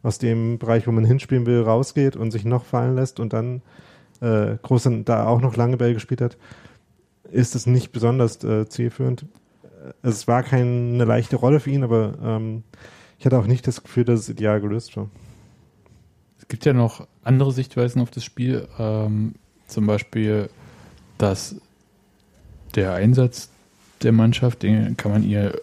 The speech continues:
Speaker 2: überhaupt nicht irgendwie absprechen. Das war absolut in Ordnung, auch wenn nicht alles funktioniert hatte.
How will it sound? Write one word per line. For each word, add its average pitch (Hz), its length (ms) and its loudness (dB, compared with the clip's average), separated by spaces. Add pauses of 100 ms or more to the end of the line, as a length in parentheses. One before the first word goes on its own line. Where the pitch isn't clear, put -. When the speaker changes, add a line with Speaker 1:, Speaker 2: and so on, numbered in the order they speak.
Speaker 2:
überhaupt 101 380 -2
nicht 110 240 4
irgendwie 107 800 -2
absprechen. - 580 -2
Das 107 180 -2
war 101 720 -2
absolut 110 340 -6
in 104 100 2
Ordnung, 135 320 2
auch 110 180 -2
wenn 113 60 4
nicht 113 160 0
alles 107 180 -2
funktioniert 120 560 0
hatte. 135 300 0